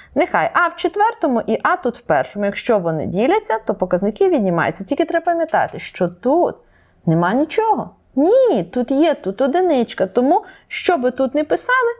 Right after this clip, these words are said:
я отак вам зверну увагу, що насправді ви можете собі ставити одиничку, щоб розуміти, що там все-таки показник є.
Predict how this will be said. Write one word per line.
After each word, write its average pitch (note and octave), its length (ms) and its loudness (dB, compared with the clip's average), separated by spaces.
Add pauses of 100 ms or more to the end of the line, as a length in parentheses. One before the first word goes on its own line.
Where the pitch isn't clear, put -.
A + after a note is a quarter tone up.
(140)
я A#3+ 180 4
отак A3 320 -2
вам G#3+ 140 -2
зверну A3+ 340 0
увагу, E3 280 2
що - 200 -4
насправді D4 440 0
ви B3 60 0
можете A#3 220 -6
собі A3 200 -6
ставити G#3+ 400 -2
одиничку, A3 400 -2
щоб E3+ 220 -4
розуміти, G3 360 0
що - 180 -10
там F#3+ 200 -2
все-таки - 320 -6
показник F3+ 580 -2
є. A#2+ 120 0